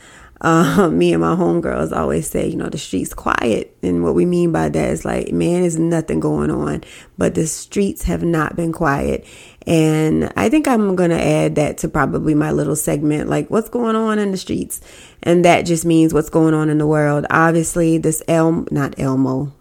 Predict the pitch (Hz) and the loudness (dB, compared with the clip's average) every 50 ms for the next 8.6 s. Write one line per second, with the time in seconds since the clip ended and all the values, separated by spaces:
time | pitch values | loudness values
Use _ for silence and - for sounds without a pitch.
0 | _ - - - - 143 147 143 151 147 143 143 135 - - - 147 - - 180 | _ -10 -6 -4 -2 -2 -2 0 0 0 0 0 0 -2 -4 -4 -4 0 2 2
1 | 196 214 220 226 226 226 - - - - - - - - - - 185 - - 233 | 2 2 2 0 -2 -6 -10 -14 -18 -20 -20 -20 -16 -4 -2 0 2 4 4 4
2 | 226 220 - 202 185 170 160 - - - 87 95 - - 156 165 151 151 147 156 | 4 4 4 2 2 2 0 -2 -4 -6 -6 -6 -6 -4 0 0 0 0 0 0
3 | 151 151 156 160 156 156 151 147 131 131 139 156 151 151 160 160 165 165 165 165 | 0 0 0 0 0 0 0 0 0 0 0 0 2 2 2 2 2 2 0 -2
4 | - - - 185 175 - - 165 180 180 170 175 165 165 160 160 160 156 - - | -2 0 0 0 2 0 0 -2 -2 -2 0 0 0 2 2 0 0 -2 -4 -4
5 | - - - - 139 151 - - - - - 202 196 190 170 - - - - - | -6 -4 -4 -4 -6 -4 0 0 0 2 2 2 2 0 0 -2 -6 -14 -16 -14
6 | - - - - - - - - _ - - 202 180 175 170 165 - - 170 165 | -14 -14 -16 -18 -18 -20 -20 -20 _ -2 2 4 6 6 4 4 2 0 -2 -2
7 | - - 180 165 160 165 165 165 160 - - 160 160 156 156 147 151 - - 165 | 0 2 2 4 4 4 2 2 0 0 2 2 2 2 2 0 0 0 2 2
8 | 170 165 165 165 - 170 170 160 160 - - | 4 2 2 2 0 0 2 0 -2 -4 -6